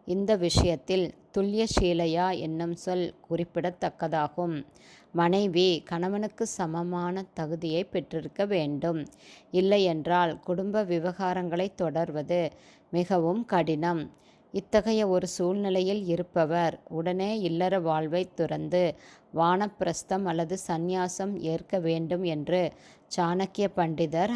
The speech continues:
அறிவுறுத்துகிறார். மாதா யஸ்ய கிருஹே நாஸ்தி பார்யா ச அப்ரியவாதினி அரண்யம் தேன கந்தவ்யம் யதாரண்யம் ததா கிருஹம். ஒத்துவராத மனைவியை பெற்றவனும்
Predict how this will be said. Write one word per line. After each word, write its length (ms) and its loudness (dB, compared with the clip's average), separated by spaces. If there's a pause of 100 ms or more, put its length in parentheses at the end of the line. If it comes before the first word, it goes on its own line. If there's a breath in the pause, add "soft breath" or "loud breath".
அறிவுறுத்துகிறார். 960 -2 (640 soft breath)
மாதா 720 2
யஸ்ய 540 0 (280)
கிருஹே 380 0 (180)
நாஸ்தி 520 -2 (640 loud breath)
பார்யா 580 2 (160)
ச 300 0 (160)
அப்ரியவாதினி 1400 -2 (380 loud breath)
அரண்யம் 640 0 (100)
தேன 340 0 (280)
கந்தவ்யம் 920 -2 (360 loud breath)
யதாரண்யம் 1000 2 (160)
ததா 280 -2 (120)
கிருஹம். 520 -4 (480 loud breath)
ஒத்துவராத 760 4
மனைவியை 640 -2
பெற்றவனும் 880 -2